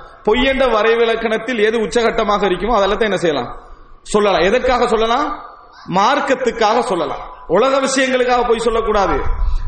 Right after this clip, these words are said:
மார்க்கத்துக்காக என்ன செய்யலாம்? பொய் சொல்லலாம். தக்கியா என்றது அந்த கொள்கையுடைய ஒரு அடிப்படை. இப்படி ஒரு அடிப்படை வந்துவிட்டால்,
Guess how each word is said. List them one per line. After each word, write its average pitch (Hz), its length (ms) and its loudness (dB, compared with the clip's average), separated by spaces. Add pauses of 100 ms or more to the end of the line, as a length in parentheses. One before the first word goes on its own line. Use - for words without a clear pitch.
(140)
மார்க்கத்துக்காக 247 720 0
என்ன 220 140 -2
செய்யலாம்? 202 560 0
பொய் 233 160 0
சொல்லலாம். 185 680 0 (340)
தக்கியா 247 560 0
என்றது 240 400 0
அந்த 220 220 0 (420)
கொள்கையுடைய 247 460 2
ஒரு 220 100 2
அடிப்படை. 208 420 2 (1160)
இப்படி 294 200 2
ஒரு 269 100 2
அடிப்படை 285 440 2
வந்துவிட்டால், 240 800 0